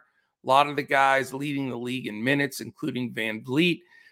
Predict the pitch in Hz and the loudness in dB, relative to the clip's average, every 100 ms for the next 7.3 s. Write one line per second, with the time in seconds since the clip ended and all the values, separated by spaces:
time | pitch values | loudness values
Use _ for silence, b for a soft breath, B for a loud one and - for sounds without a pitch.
0 | b - 165 151 143 135 180 170 156 165 | b -2 6 8 8 4 4 4 4 0
1 | 165 190 277 214 208 185 170 - - 156 | 0 0 2 6 4 6 2 2 4 4
2 | - 92 - 147 139 127 - 156 143 143 | 2 -6 -4 -2 -2 -4 0 0 2 2
3 | 143 143 135 131 127 127 - 127 131 127 | 2 2 0 2 2 2 -2 2 4 2
4 | - 135 127 143 156 147 143 135 151 143 | -4 -2 0 0 -2 -4 -4 -2 -2 -2
5 | 151 185 180 175 175 165 180 202 - 139 | 0 0 2 2 2 4 2 0 -6 -6
6 | 131 143 - 160 151 160 156 - 147 175 | 0 0 0 -6 -4 -4 -4 -2 2 2
7 | 190 151 113 | 2 -4 -6